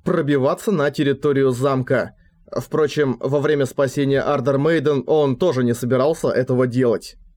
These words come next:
Так что пока по-прежнему не мог исполнить своё обещание.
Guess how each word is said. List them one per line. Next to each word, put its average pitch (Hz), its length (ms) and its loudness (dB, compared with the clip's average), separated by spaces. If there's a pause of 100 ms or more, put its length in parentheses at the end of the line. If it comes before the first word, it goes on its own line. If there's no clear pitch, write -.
(240)
Так 147 200 -2
что 143 320 0
пока 151 480 0
по-прежнему 139 680 0
не 131 140 2
мог 190 320 0
исполнить 143 580 0
своё 131 360 0
обещание. 127 840 0